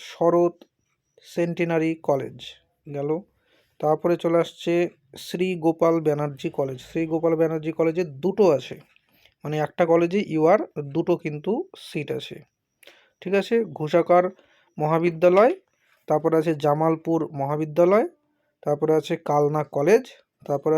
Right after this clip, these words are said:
আছে শরৎ সেন্টিনারি কলেজ, শ্রী গোপাল ব্যানার্জি কলেজ। শ্রী গোপাল ব্যানার্জি কলেজে দুটো আছে, অর্থাৎ বর্ধমান ইউনিভার্সিটিতে কিন্তু এক, দুই, তিন, চার, পাঁচ,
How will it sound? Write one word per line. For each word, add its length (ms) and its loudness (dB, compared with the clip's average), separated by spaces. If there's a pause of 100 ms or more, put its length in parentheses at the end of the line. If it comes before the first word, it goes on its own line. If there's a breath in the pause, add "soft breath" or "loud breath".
আছে 200 -4 (720)
শরৎ 440 0 (420)
সেন্টিনারি 540 -2 (100)
কলেজ, 260 2 (540)
শ্রী 260 -8 (140)
গোপাল 300 2 (120)
ব্যানার্জি 400 -4 (140)
কলেজ। 220 0 (180)
শ্রী 100 -8 (120)
গোপাল 240 0
ব্যানার্জি 300 -6
কলেজে 220 -2 (120)
দুটো 160 -4 (100)
আছে, 180 -12
অর্থাৎ 240 -2 (600 soft breath)
বর্ধমান 540 2
ইউনিভার্সিটিতে 580 -2
কিন্তু 280 -6 (260)
এক, 80 0 (160)
দুই, 140 -4 (160)
তিন, 200 -10 (200)
চার, 220 -4 (200)
পাঁচ, 180 -6